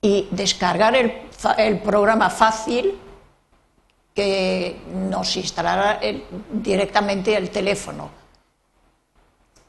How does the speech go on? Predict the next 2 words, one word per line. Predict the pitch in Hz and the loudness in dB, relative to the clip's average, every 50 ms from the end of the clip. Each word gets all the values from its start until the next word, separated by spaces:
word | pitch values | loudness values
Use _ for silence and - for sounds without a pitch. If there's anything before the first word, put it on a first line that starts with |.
| _ _ _ _ _ _ _ _ _ _ _ _ _ _ _ _ _ _ _ _ _ _ _ _ _ _ _ _ _ _ _ _ _ _ _ _ _ _ _ _ _ _ - | _ _ _ _ _ _ _ _ _ _ _ _ _ _ _ _ _ _ _ _ _ _ _ _ _ _ _ _ _ _ _ _ _ _ _ _ _ _ _ _ _ _ 0
Con | - 233 233 233 | 2 4 6 6
esa, | 254 269 262 - 269 262 262 262 262 262 262 254 254 254 247 | 4 4 2 2 2 2 2 4 4 2 2 2 0 -2 -4